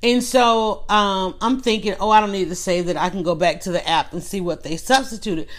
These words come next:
So I cannot find for the life of me the order 'cause I was already upset. Like, "Man, that's a major substitution. It's a whole other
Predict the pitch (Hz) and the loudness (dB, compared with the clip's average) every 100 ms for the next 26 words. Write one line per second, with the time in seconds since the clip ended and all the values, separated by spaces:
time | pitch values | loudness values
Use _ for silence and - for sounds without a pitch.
0 | - - - 240 - 262 349 - 311 269 | -14 -14 -2 -2 4 4 4 2 4 6
1 | 233 202 - 233 190 160 170 202 185 190 | 4 2 0 2 2 2 -2 -2 0 2
2 | 190 202 180 180 180 165 175 - 233 196 | 2 0 -2 0 0 0 -2 2 2 2
3 | 233 220 302 349 294 262 254 254 220 185 | 0 -2 0 2 4 4 4 4 2 0
4 | - 220 - 180 180 - - 208 302 214 | -2 -6 -2 -4 -4 -10 -12 -4 -2 -2
5 | 165 - - - - 311 285 220 214 208 | -4 -8 -14 -10 -6 -4 -2 2 4 2
6 | 175 202 196 - 175 285 208 202 202 202 | 0 -2 -2 -4 -2 -2 -2 -6 -4 0
7 | 202 208 190 208 196 190 170 | 0 2 2 2 2 0 -2